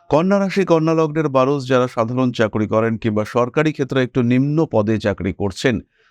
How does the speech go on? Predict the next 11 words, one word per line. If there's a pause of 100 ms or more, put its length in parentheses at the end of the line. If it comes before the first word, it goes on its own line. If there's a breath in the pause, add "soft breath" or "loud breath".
(120)
তাদের
ক্ষেত্রে
কিন্তু
কর্মসূত্রে
ভ্রমণ,
কর্মক্ষেত্রে
নতুন
কোনো
ট্রেনিং,
প্রমোশনাল
পরীক্ষা,